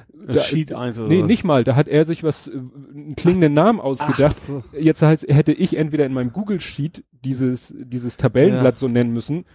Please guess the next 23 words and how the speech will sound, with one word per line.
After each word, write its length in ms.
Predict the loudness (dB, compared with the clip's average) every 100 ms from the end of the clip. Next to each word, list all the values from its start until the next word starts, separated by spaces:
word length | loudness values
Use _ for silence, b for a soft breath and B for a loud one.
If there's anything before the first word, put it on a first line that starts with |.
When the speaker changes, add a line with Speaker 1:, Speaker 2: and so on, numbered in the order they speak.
| b _
Speaker 2:
beziehungsweise 720 | -10 -8 -4 -4 0 0 2 2
habe 120 | 0
ich 60 |
dann 120 | 0 0
natürlich 220 | 0 0
das 160 | 0 2
Tabellenblatt 800 | 0 2 2 0 -4 2 2 2
irgendwie 320 | -6 -4 -6
schlau 320 | -4 -2 0
benannt 360 | 0 0 0 0
und 140 | -4
habe 120 | -4 -2
das 120 | 0
Speaker 1:
Ja. 120 | 2 2
Speaker 2:
dann 100 | 2
da 100 | 0
eingetragen. 480 | 0 -2 -4 -4
Also 160 | -4 -2
wie 80 | 0
gesagt, 240 | 2 4
da 100 | 2
war 140 | 0 -2
schon, 220 | -4